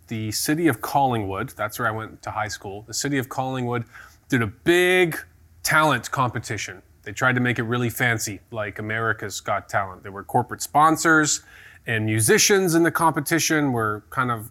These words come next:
offered record deals. People in the top five got photo shoots. The finale for the talent competition was in this big theater with special judges, and I, yours truly, got second place.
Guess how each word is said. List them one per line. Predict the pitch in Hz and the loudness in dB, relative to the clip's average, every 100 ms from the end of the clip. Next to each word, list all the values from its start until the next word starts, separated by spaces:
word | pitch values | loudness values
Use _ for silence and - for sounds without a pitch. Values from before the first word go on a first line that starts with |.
| 131 | 0
offered | 127 - 107 | 0 0 -4
record | 95 135 - 160 139 | 2 2 4 4 4
deals. | 151 143 139 - | 2 2 0 -2
People | - 131 123 | -6 -6 -6
in | |
the | 107 | -6
top | - 131 127 | 0 2 2
five | - 127 127 127 | 2 4 6 4
got | 127 101 - | 0 -2 -4
photo | - 143 147 | -2 0 2
shoots. | 135 - 139 135 - - - - _ | 0 0 0 0 -4 -8 -10 -20 _
The | 113 | -6
finale | 135 127 139 165 175 175 | 0 4 6 6 4 0
for | 165 - 156 | -2 -4 -2
the | 143 | 0
talent | 165 165 160 | 0 0 0
competition | 151 156 143 147 151 165 143 | 0 0 0 -2 -2 0 0
was | 120 | -2
in | 113 | -4
this | 113 104 - - - _ | -4 -4 -8 -14 -20 _
big | - 135 | 0 0
theater | - - 180 180 175 165 | 0 -2 2 4 6 6
with | 127 | 4
special | - - 170 - 143 | 0 0 2 2 0
judges, | 117 117 165 180 170 165 147 - - - - | 0 4 4 6 4 2 0 -4 -10 -20 -6
and | 156 139 131 | 0 2 2
I, | 160 190 185 170 220 156 | 6 8 10 8 6 4
yours | 156 160 | 4 4
truly, | - 175 151 143 147 - _ _ - - _ | 2 2 2 2 -2 -6 _ _ -16 -16 _
got | - 233 | 0 0
second | - 214 220 | 2 0 2
place. | 196 135 - - - | 2 2 0 -6 -8